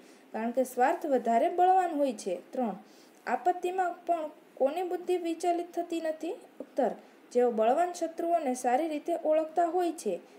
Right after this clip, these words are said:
તેમની શાસ્ત્રના આધારે નક્કી કરાયેલી બુદ્ધિ વિચલિત થતી નથી. પ્રશ્ન સાત, શ્લોક પૂર્તિ કુરુત. એક, નાસ્તિ જાતુ રીપુ મ મિત્રમ નામ ન વિદ્યતે. વ્યવહારાચ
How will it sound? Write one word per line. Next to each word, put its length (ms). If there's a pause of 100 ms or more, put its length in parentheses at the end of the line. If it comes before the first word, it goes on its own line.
(140)
તેમની 300
શાસ્ત્રના 580
આધારે 460
નક્કી 320
કરાયેલી 420
બુદ્ધિ 380
વિચલિત 580
થતી 280
નથી. 380 (1800)
પ્રશ્ન 380
સાત, 460
શ્લોક 360
પૂર્તિ 340
કુરુત. 480
એક, 200 (340)
નાસ્તિ 520
જાતુ 580
રીપુ 580 (420)
મ 300
મિત્રમ 600
નામ 440
ન 100
વિદ્યતે. 840 (360)
વ્યવહારાચ 840